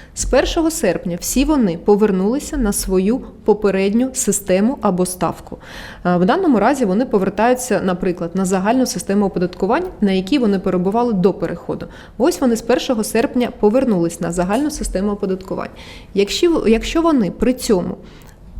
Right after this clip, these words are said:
в минулому були платниками податку на додану вартість, то вони, а на сьогоднішній день хочуть, е, перейти на спрощену систему оподаткування зі ставкою п'ять відсотків,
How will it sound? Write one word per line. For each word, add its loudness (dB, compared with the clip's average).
в 0
минулому 4
були 4
платниками 2
податку 0
на 4
додану 4
вартість, -6
то 6
вони, 2
а 4
на 0
сьогоднішній 0
день 0
хочуть, -2
е, -2
перейти 2
на 2
спрощену 0
систему -2
оподаткування 0
зі -2
ставкою -2
п'ять 0
відсотків, -4